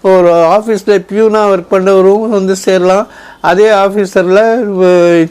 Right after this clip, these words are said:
சீஃப், அஹ், ஹெட்டாக இருந்தவரும் சேரலாம். அங்க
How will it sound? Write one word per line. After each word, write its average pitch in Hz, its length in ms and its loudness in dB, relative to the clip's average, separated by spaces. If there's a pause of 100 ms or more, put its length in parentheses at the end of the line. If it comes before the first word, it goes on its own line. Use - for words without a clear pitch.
சீஃப், 208 440 0 (480)
அஹ், 180 300 0
ஹெட்டாக 185 440 0
இருந்தவரும் 180 480 0
சேரலாம். 170 540 -2 (440)
அங்க 208 360 -2